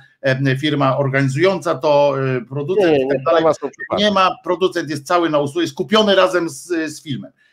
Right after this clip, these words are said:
Speaker 1: E, producenta się kupuje, e, w związku z czym to jest, e, całkowicie wypuszczone i zwykle to jest, mało tego, proszę państwa,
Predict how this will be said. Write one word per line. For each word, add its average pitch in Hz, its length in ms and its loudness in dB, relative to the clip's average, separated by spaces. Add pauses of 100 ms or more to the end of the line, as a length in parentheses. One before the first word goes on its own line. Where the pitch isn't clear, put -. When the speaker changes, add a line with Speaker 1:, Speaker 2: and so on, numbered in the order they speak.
(120)
Speaker 1:
E, 135 160 -2
producenta 139 600 -4
się 135 140 -8
kupuje, 143 540 -4 (220)
e, 139 360 -2
w - 40 -6
związku 143 340 -6
z 135 100 -10
czym 139 160 -4
to 135 120 -2
jest, 127 340 -2 (240)
e, 120 120 -4
całkowicie 160 600 -2
wypuszczone 139 680 -4
i 139 60 -4
zwykle 139 460 -2
to 156 100 -6
jest, 151 300 -4
mało 147 240 -2
tego, 147 240 -6
proszę 156 260 -8
państwa, 160 420 -2